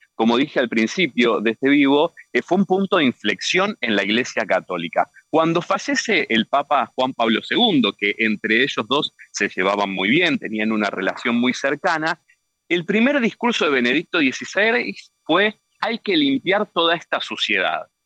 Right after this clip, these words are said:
Y eso llamó la atención de, de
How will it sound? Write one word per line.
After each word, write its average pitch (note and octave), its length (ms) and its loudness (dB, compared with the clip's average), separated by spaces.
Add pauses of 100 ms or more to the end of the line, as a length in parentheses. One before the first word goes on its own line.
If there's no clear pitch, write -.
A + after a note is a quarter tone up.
(320)
Y A3+ 60 2
eso C4 160 0
llamó F3 340 -2
la A#2+ 120 2
atención G2 880 -4
de, F#2 540 0
de G2+ 160 -6